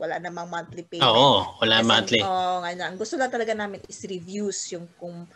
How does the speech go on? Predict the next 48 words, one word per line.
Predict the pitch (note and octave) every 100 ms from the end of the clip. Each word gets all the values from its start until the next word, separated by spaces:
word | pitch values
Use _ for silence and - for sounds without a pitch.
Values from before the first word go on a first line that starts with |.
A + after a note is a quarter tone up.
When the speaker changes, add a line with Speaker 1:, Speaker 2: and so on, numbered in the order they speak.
| - - - _
Speaker 1:
kung | - F3
may | F3 E3+ F3 F3 E3+
ano | G#3+ A3
doon, | G#3 F3+ F3 F3 E3+
may | E3+
bibili, | F3+ F#3 G#3 F#3 F3+ F3+ E3+
bibig-, | E3 E3 E3 - - - - F3
Speaker 2:
Bibigyan | C3 B2+ C3+ B2
ka | C#3+
ng | C#3+
Speaker 1:
magbibigay |
Speaker 2:
rating, | C3+ C3+ D3+ C3+
Speaker 1:
review, |
Speaker 2:
no? | C3 D3
Speaker 1:
oo, | F3 E3+
Speaker 2:
Parang | A2+ A2
ganun, | A2 A2+
Speaker 1:
bibigyan | F3+
ka | F#3+
Speaker 2:
oo. | F#3+
Speaker 1:
ng | F3+
rating. | F3+ - A3 A3+ G#3 - - - -
So, | - F#3+
the |
problem | A#3+ D4+ B3+ C#4 G3
is, | F#3+ -
syempre, | E4 F4 A3 G#3 G3
ang |
worry | F#3+ F#3+ G3
namin, | G3+ F#3+ F#3 F3+
mag-post | E3+ G3 G#3 -
tayo, | G#3+ G3+
wala | E3 -
pa | F3+
tayong | D#3 D3+ E3
reviews | D#3 D#3+ F#3+ G#3 -
at | -
the | C#3+
first. | _ C#4 D4+ F#3 - - -
So, | F3
sinong | - C4 C4+ B3
Speaker 2:
Mm. |
Speaker 1:
bibili | G#3 F#3+ G3 G#3
<laughs> | -
sa'yo, | - C4 A#3+
di | - -
ba? | - -
Speaker 2:
Oo, | A2+ - A#5